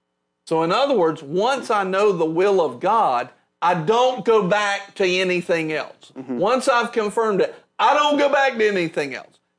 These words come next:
Speaker 1: I don't listen to my friends and my family. They'll dwindle the passion for the vision. I don't listen to weariness,
Speaker 2: Mm-hmm.
Speaker 1: right? That's why the
Speaker 2: Yep.
Speaker 1: Bible says, "Don't get weary in doing,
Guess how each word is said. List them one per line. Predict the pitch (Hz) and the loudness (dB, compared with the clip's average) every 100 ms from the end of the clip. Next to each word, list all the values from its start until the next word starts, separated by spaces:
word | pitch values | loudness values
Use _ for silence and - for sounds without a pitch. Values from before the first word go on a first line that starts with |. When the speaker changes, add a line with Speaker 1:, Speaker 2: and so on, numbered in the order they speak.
| _ | _
Speaker 1:
I | 143 | -2
don't | 156 165 147 | 0 0 2
listen | 170 170 160 147 | 0 0 -6 -6
to | 156 | -4
my | 139 139 | -2 -4
friends | - 165 185 262 285 285 - _ _ _ 135 | -4 -4 -2 -2 -4 -10 -16 _ _ _ -8
and | 135 | -4
my | 131 123 | -2 -4
family. | - 156 214 254 262 285 320 - _ _ _ _ | -2 -2 0 0 0 -2 -4 -10 _ _ _ _
They'll | 151 156 151 | 0 2 0
dwindle | 135 143 185 220 226 226 | -2 -2 0 2 2 2
the | 185 | 2
passion | - 165 175 180 190 180 | -4 -6 -4 -4 -4 -4
for | - 156 | -2 -2
the | 135 131 | -2 -4
vision. | 139 180 220 240 240 240 _ _ | -2 0 0 -2 -6 -8 _ _
I | 147 | -2
don't | 175 165 160 | 0 0 2
listen | 180 180 170 151 | 0 0 -4 -4
to | 147 | -2
weariness, | 139 131 165 214 233 254 254 277 294 - - 123 | -2 0 2 4 4 2 0 0 -2 -10 -20 -18
Speaker 2:
Mm-hmm. | 123 131 151 170 _ _ | -14 -10 -10 -10 _ _
Speaker 1:
right? | 156 175 220 | -2 0 0
That's | 165 160 | -2 -2
why | 170 160 | 0 0
the | |
Speaker 2:
Yep. | 147 | 2
Speaker 1:
Bible | 156 156 156 | 0 0 -2
says, | 175 185 160 | 0 0 0
"Don't | 156 156 | -2 -2
get | 147 147 | -4 -4
weary | - 156 175 185 208 220 | -2 0 2 2 0 -2
in | - 156 151 | -6 -8 -4
doing, | 165 185 196 196 | -2 0 0 -2